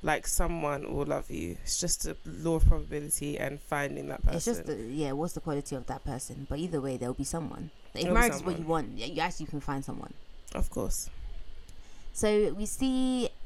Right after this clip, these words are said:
Speaker 2: the interrogation footage, and he denies knowing either of the women. He says he doesn't know Wendy, he doesn't know Caroline. And so I guess it seems like the right thing to do, um, if you're guilty, because it's like,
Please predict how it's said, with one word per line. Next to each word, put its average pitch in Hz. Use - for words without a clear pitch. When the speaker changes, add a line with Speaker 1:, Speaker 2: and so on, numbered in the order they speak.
Speaker 2:
the 175
interrogation 156
footage, 139
and 139
he 151
denies 143
knowing 131
either 139
of 120
the 139
women. 117
He 139
says 160
he 147
doesn't 175
know 175
Wendy, 143
he 143
doesn't 151
know 139
Caroline. 131
And 170
so 165
I 156
guess 190
it 165
seems 165
like 147
the 147
right 139
thing 139
to -
do, 127
um, 143
if 170
you're 156
guilty, 147
because 147
it's 139
like, 139